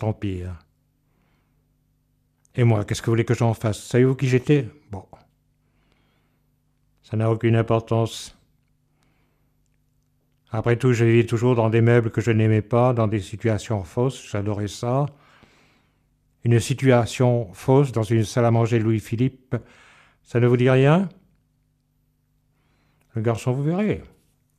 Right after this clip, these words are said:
Dans un salon Second Empire, ce n'est pas mal non plus. Ah, bon, bon, bon, bon. Tout de même, euh,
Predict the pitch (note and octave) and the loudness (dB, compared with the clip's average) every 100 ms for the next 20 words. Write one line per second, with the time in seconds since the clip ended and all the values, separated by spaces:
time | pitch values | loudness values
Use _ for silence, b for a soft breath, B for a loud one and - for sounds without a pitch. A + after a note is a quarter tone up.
0 | _ _ - G#2 A#2 A2 B2 B2 A2+ A#2 | _ _ -8 -4 -2 -2 -2 -2 -4 -8
1 | A2 G#2 - C#3 F3+ B2+ A2+ A2 G#2+ G#2 | -6 -6 -4 -4 -2 -4 -4 -2 -2 -4
2 | F#2+ A2+ B2+ - _ _ A2 C3 C3+ _ | -6 -8 -10 -10 _ _ -4 -2 -4 _
3 | _ _ _ _ _ _ _ G#2 G2+ G2 | _ _ _ _ _ _ _ -12 -8 -8
4 | G#2 G2+ G2 F#2 F#2 F2 _ _ _ _ | -8 -10 -10 -12 -14 -18 _ _ _ _
5 | _ _ _ _ _ _ _ _ _ _ | _ _ _ _ _ _ _ _ _ _
6 | _ _ _ _ _ _ _ _ _ _ | _ _ _ _ _ _ _ _ _ _
7 | _ _ C#3 C#3+ F#3 G#3+ E3+ C#3+ C#3 | _ _ 2 6 8 10 10 8 6